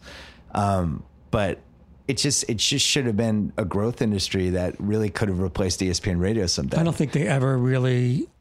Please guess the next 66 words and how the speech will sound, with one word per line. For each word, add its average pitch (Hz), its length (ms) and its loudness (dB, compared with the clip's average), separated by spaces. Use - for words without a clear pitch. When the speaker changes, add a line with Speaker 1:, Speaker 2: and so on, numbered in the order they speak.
Speaker 1:
I 139 80 2
know 131 80 4
Speaker 2:
understood 135 280 2
Speaker 1:
they 127 40 2
Speaker 2:
how 139 100 4
to - 60 2
Speaker 1:
didn't. 87 100 2
Speaker 2:
sell 135 240 4
it. 180 160 0
Speaker 1:
They 151 100 2
just, 160 200 2
Speaker 2:
And 165 80 2
Speaker 1:
they 160 100 2
didn't 170 160 2
know 165 100 2
what 156 140 0
to 151 60 0
do 160 140 2
with 269 140 0
it. - 220 -4
Speaker 2:
And 151 260 2
didn't, 165 560 0
and 156 120 2
it 156 40 4
was 151 280 0
a 165 60 0
grain 160 260 2
of 151 60 0
sand 175 260 2
on 160 80 2
a 147 60 2
beach, 175 260 0
and 131 100 0
so 139 320 2
it 143 60 0
wasn't 143 300 2
a 135 80 0
priority 156 380 2
either. 165 160 2
Speaker 1:
I - 40 0
told 190 240 0
you 123 80 2
this. 120 220 0
They 147 100 2
used 165 240 0
to 156 80 0
throw 127 340 0
my 120 280 2
podcast 107 760 0
into 101 220 0
their 95 180 2
giant 95 340 0
Subway 80 300 -2
deal. - 320 -4
I 110 100 2
was 107 160 0
like 98 160 0
the 101 80 -2
free 104 200 0
set 107 180 2
of 85 80 -2
tires 95 360 2
you 87 100 0
got 73 260 0
if 80 140 -4
you 82 120 0